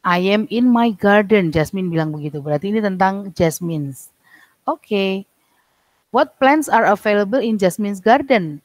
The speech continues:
Tanaman apa saja yang tersedia di gardennya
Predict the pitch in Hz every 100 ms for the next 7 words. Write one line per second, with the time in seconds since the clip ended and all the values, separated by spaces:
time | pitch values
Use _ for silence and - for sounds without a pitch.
0 | _ _ 208 214 214 214 202 196 202 185
1 | 175 170 262 247 220 190 196 175 196 240
2 | 196 208 220 _ _ _ 165 180 170 175
3 | 185